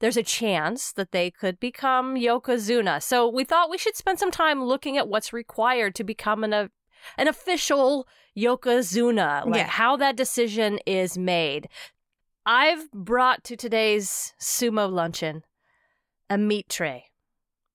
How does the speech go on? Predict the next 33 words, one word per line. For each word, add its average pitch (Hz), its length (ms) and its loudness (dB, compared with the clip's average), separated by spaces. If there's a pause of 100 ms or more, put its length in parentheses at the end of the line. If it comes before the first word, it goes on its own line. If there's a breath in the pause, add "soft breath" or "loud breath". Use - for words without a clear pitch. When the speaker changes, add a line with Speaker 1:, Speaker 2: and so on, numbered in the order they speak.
(380)
Speaker 1:
A 208 100 0
meat 262 240 0
tray 277 260 0
of 269 60 -2
the 254 100 2
last 285 380 2
few 302 180 0
guys 226 520 0
who 233 140 -4
became 277 360 -2
Yokozuna 170 680 -2 (120)
and 202 120 -2
how 254 340 2
they 247 160 -2
managed 240 500 -2
to 320 100 -2
do 302 320 2
it, - 340 -2
how 262 380 0
their 247 260 0
Yokozuna 220 600 -2
sandwiches 208 600 -4
got 175 240 -2
made, 160 320 -4
if - 180 -10
you 196 80 -6
will. 285 300 0 (420 soft breath)
So 240 140 -2
I 240 100 4
looked 240 400 0
at, 196 300 -2
uh, 170 200 2
Haramafuji, 226 880 -4